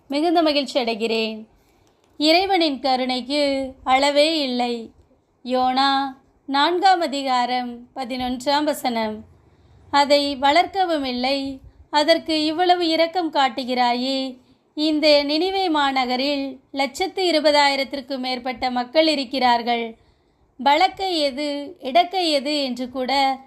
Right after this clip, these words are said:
சொல்ல தெரியாத இத்தனை மக்களும் அவர்களோடு எண்ணிறந்த கால்நடைகளும் உள்ள இந்த மாநகருக்கு நான் இரக்கம் காட்டாமல் இருப்பேனா?" என்றார்.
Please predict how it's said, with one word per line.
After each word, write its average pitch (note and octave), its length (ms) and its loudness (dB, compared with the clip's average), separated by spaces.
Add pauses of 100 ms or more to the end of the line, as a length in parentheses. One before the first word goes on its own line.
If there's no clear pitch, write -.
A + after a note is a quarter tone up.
(260)
சொல்ல E4+ 420 4
தெரியாத C4 880 0
இத்தனை C#4 480 0
மக்களும் B3+ 760 -2 (300)
அவர்களோடு D#4+ 1000 4
எண்ணிறந்த D#4 880 0
கால்நடைகளும் D#4 840 2
உள்ள B3+ 520 0
இந்த C4 300 -4
மாநகருக்கு C4 1040 0 (520)
நான் C#4 460 2
இரக்கம் D#4+ 420 2
காட்டாமல் D4+ 640 2
இருப்பேனா?" C4+ 760 -2
என்றார். A3+ 540 -2